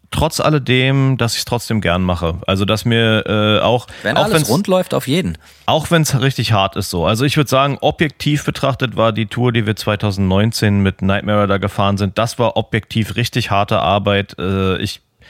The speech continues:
Speaker 1: kann mich gar nicht mal entsinnen, wie wenig Nächte von diesen neunundzwanzig oder achtundzwanzig Shows wir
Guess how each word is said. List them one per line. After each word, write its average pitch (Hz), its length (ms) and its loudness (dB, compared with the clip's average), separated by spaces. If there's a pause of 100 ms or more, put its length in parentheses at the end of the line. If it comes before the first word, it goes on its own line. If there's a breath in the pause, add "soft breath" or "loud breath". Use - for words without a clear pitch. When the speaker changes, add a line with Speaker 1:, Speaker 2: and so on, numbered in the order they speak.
(420 loud breath)
Speaker 1:
kann 135 240 0
mich 139 200 2
gar 123 220 2
nicht 139 180 0
mal 117 260 2
entsinnen, 113 720 2
wie 113 640 0
wenig 123 400 2
Nächte 113 400 0
von 104 220 0
diesen 98 240 0
neunundzwanzig 107 560 0
oder 101 140 2
achtundzwanzig 107 580 -2
Shows 104 400 -2
wir 101 320 2